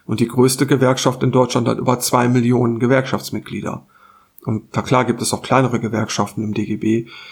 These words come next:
äh, wie G E W, N G G, G D P, I G Bau.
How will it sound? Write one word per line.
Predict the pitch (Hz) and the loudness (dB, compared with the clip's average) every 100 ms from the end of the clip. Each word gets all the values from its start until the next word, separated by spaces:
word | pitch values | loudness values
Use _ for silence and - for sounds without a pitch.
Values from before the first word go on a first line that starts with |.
| - | -8
äh, | - 110 104 | 0 2 4
wie | 117 | 2
G | - 123 | 4 4
E | - 113 | 4 2
W, | 110 110 113 113 | 2 2 2 2
N | - 117 | 2 2
G | 113 | 2
G, | 113 113 110 110 | 2 2 2 2
G | 120 | 2
D | 120 | 4
P, | 117 117 110 113 | 2 4 4 2
I | - | 2
G | 123 | 0
Bau. | 117 110 110 110 | 2 4 4 2